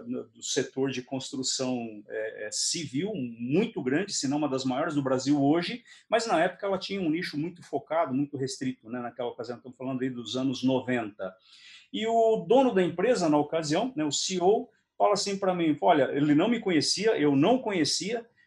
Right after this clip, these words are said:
ele falou, olha, você que é o Carlos Razini? Eu falei, sim, sou eu. Falei, olha, eu quero te agradecer pelo relatório, foi um, foi um trabalho belíssimo, bem feito, et cetera, então está aqui os meus agradecimentos. Mas eu queria te dizer uma coisa, é,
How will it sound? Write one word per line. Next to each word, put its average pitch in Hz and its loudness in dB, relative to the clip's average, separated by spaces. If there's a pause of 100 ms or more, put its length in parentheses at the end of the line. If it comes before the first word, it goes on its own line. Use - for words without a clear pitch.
(100)
ele 175 -4
falou, 190 4
olha, 151 2
você 165 -2
que 214 -2
é 196 2
o 196 -4
Carlos 180 0
Razini? 151 -2
Eu 151 -4
falei, 170 -14
sim, 214 -8
sou 196 0
eu. 175 4
Falei, 180 2
olha, 135 2
eu 135 -6
quero 170 -2
te - -4
agradecer 156 -2
pelo 180 -2
relatório, 143 2
foi 151 -4
um, 135 -2
foi 151 0
um 151 0
trabalho 143 4
belíssimo, 160 0
bem 147 2
feito, 160 -6
et 151 -8
cetera, 185 -4
então 180 -8
está 185 -2
aqui 175 -6
os 175 -8
meus 170 -4
agradecimentos. 160 -2
Mas 185 0
eu 190 4
queria 196 -2
te 202 -14
dizer 190 -2
uma 190 0
coisa, 143 -2 (580)
é, 123 2